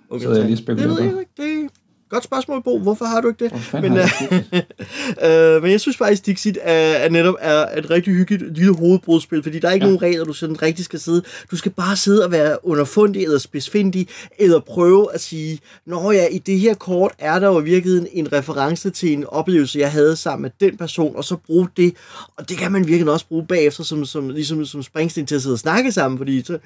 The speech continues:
Speaker 1: så bliver man jo nu-, nogle gange som andre spillere nysgerrige og sige, "Okay, hvad mente du med det, og hvorfor vidste, øh, du derovre, hvad det var for en reference, og hvad er det for en historie, der ligger bagved?" Ikke?
Speaker 2: Ja, ja.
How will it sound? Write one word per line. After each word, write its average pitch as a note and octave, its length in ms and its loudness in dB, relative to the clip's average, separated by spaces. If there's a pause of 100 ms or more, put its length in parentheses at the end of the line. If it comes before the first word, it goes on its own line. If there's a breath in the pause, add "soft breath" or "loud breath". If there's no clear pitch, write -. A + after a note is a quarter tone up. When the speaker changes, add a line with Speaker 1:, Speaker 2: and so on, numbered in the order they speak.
(200 loud breath)
Speaker 1:
så - 80 -18
bliver B3+ 180 2
man E3 140 6
jo C3+ 60 2
nu-, E3 240 2
nogle F3 120 -4
gange C#3 380 0
som A#2 280 -8 (220)
andre G3 220 2
spillere D#3 260 2
nysgerrige D#3 220 0
og B2 40 -2
sige, A#2 120 -12 (240 loud breath)
"Okay, C#3 280 0
hvad D#3+ 180 2
mente F#3 280 4
du F#3+ 60 -2
med E3+ 140 4
det, D3 200 4
og D3 140 0
hvorfor C#3+ 240 0
vidste, D3+ 360 0 (140)
øh, B2 360 4
du D#3+ 80 -2
derovre, C#3+ 440 4 (220 loud breath)
hvad C#3 120 -6
det C#3+ 220 2
var C#3 140 4
for C#3+ 100 0
en C#3 120 -4
reference, A#2+ 540 -2
og C3+ 100 -8
hvad D3+ 120 2
er C#3+ 100 4
det C3 140 0
for - 60 -8
en C3 60 -4
historie, B2 320 2
der A#2 80 2
ligger A2 200 0
bagved?" A2 340 -2
Ikke? B2+ 120 2
Speaker 2:
Ja, A2 80 0 (140)
ja. A2 100 -6